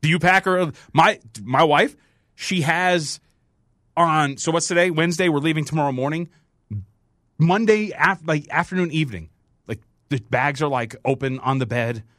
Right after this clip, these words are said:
She's, like, folding laundry. I'm, I'm like, "You're gonna need some of this clothes over the next two days."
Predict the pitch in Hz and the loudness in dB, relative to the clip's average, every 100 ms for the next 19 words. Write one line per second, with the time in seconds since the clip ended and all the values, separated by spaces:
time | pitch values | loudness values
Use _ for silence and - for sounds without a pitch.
0 | _ - 147 135 - 139 135 123 113 120 | _ -4 -2 -4 -2 -2 -2 -2 -2 -4
1 | 120 131 120 123 - _ _ _ 170 151 | -8 -10 -8 -10 -14 _ _ _ -2 0
2 | 190 294 247 240 302 302 254 240 - - | 2 4 4 4 2 2 0 0 -4 4
3 | 233 320 214 196 208 233 - 233 269 247 | 6 6 2 0 0 0 -2 -4 2 2
4 | 320 262 - | 2 -4 -8